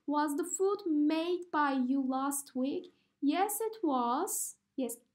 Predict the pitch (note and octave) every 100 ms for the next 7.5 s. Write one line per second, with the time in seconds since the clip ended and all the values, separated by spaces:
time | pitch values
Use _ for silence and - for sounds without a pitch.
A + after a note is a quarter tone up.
0 | - F#4 - - - A#4 - - G#4 D4
1 | E4 A4+ - - _ _ _ - F#4 G4
2 | G4 E4+ D4 C#4+ B3+ B3+ - - - A3+
3 | - - - - _ _ _ _ _ _
4 | _ _ _ - D4+ D#4+ E4 E4+ D#4+ C#4
5 | C4 B3 B3+ D4 D4 - - _ _ _
6 | _ _ _ _ _ _ _ _ A#3+ C4+
7 | - D4+ B3+ -